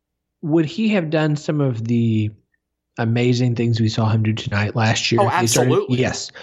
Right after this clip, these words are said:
Speaker 1: because, uh, just, he's just that athletically and naturally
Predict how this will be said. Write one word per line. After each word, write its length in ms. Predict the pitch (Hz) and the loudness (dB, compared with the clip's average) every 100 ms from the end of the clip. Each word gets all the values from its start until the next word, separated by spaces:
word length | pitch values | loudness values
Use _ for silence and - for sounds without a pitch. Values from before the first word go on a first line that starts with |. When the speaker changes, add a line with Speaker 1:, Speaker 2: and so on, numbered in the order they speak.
| - - | -20 -4
Speaker 1:
because, 340 | 147 147 131 127 - - | 0 0 0 -4 -6 -6
uh, 180 | - | -6
just, 420 | 131 113 156 147 - | -6 -2 -2 -2 -8
he's 240 | - 147 135 | -2 0 0
just 340 | - 180 156 | 0 -2 0
that 520 | 135 135 135 127 - - _ _ _ _ _ _ _ _ _ _ _ _ | 0 2 2 -2 -6 -20 _ _ _ _ _ _ _ _ _ _ _ _
athletically 720 | 120 113 131 147 160 151 165 151 | -6 -4 -2 0 0 0 0 0
and 140 | 120 | -2
naturally 920 | 113 117 117 - 131 117 110 101 104 | -6 -6 -8 -6 -4 -4 -4 -6 -12